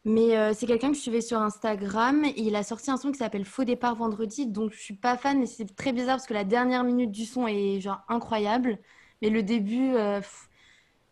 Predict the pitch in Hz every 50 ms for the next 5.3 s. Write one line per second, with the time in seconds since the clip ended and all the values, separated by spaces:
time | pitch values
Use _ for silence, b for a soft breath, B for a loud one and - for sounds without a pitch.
0 | _ _ _ _ _ - 208 - 226 226 226 - - 240 240 226 220 220 214 -
1 | - 240 226 220 220 - 233 240 254 285 277 - 233 220 208 202 202 196 - 220
2 | - - 269 247 - - - 269 269 269 233 208 196 - 196 196 185 185 185 226
3 | 247 240 233 240 247 247 247 - 220 214 202 196 - 220 214 214 208 - 220 208
4 | - - - - 233 240 247 240 - - 233 - - 208 202 196 196 196 190 190
5 | 190 190 190 190 190 190